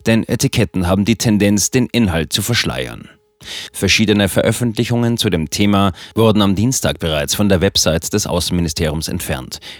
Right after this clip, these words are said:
Den Begriff feministische Außenpolitik hatte die damalige Ressortchefin Margot Wallström zwanzig vierzehn geprägt. Ihre Politik verstand sich als eine Antwort auf die systematische Diskriminierung und Unterordnung,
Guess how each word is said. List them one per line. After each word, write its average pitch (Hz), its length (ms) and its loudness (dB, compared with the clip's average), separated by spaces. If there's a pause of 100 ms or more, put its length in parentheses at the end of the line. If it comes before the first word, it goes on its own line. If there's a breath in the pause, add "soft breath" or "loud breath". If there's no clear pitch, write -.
(140 loud breath)
Den 104 160 4
Begriff 107 420 2 (120)
feministische 110 760 2
Außenpolitik 117 800 -2 (160)
hatte 104 240 -2
die 104 120 2
damalige 104 500 2
Ressortchefin 90 760 0
Margot 90 520 -2
Wallström 85 600 0
zwanzig 107 320 -4
vierzehn 87 380 -4
geprägt. 82 480 -4 (400 loud breath)
Ihre 123 240 2
Politik 135 440 0
verstand 123 380 0
sich 117 200 -2
als 95 140 0
eine 101 220 0
Antwort 101 480 -2
auf - 140 -2
die 104 80 0
systematische 110 800 0
Diskriminierung 98 720 2
und - 260 -2
Unterordnung, 87 600 -2